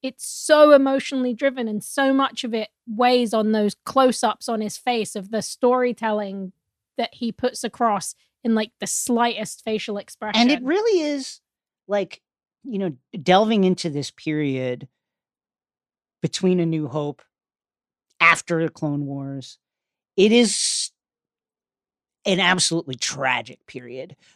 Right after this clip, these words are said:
Speaker 2: where,
Speaker 1: Mm-hmm.
Speaker 2: you know, if you're a surviving Jedi, one,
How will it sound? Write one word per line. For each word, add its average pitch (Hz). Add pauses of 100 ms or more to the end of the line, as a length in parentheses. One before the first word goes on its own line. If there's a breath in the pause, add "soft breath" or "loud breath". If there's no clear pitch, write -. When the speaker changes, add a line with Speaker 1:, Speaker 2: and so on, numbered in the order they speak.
(100)
Speaker 2:
where, 170
Speaker 1:
Mm-hmm. 233
Speaker 2:
you 240
know, 185
if 175
you're 240
a 196
surviving 170
Jedi, 131 (420)
one, 170